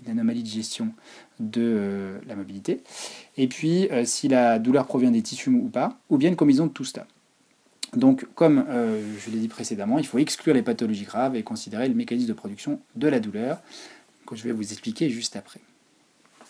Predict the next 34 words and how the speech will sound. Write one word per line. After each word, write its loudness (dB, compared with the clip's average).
Euh, 6
alors, 4
en 0
thérapie 6
manuelle 10
orthopédique, 2
quand 0
on 2
va 8
traiter 2
quelqu'un, 4
on 4
va, 6
euh, 0
réfléchir, 0
euh, -6
et -10
construire 0
des 4
hypothèses, 2
des -4
hypothèses -4
cliniques. -8
Euh, -4
il 2
y 4
en 6
a 6
plusieurs, -4
il -2
y -4
en -8
a -10
une, -10